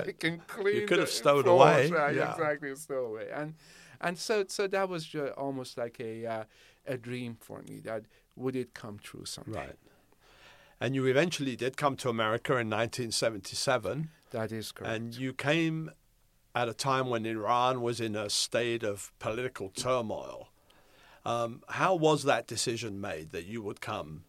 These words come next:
Speaker 1: to America?
Speaker 2: So, um,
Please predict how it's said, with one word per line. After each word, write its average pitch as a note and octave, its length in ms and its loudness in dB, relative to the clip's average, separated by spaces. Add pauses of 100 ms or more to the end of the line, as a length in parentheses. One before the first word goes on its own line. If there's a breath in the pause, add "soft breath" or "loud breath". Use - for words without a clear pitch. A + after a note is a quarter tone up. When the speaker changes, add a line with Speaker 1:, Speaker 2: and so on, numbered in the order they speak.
(260)
Speaker 1:
to F#2+ 160 -6
America? F2+ 640 -10 (880 loud breath)
Speaker 2:
So, G3 460 10
um, F3 260 -4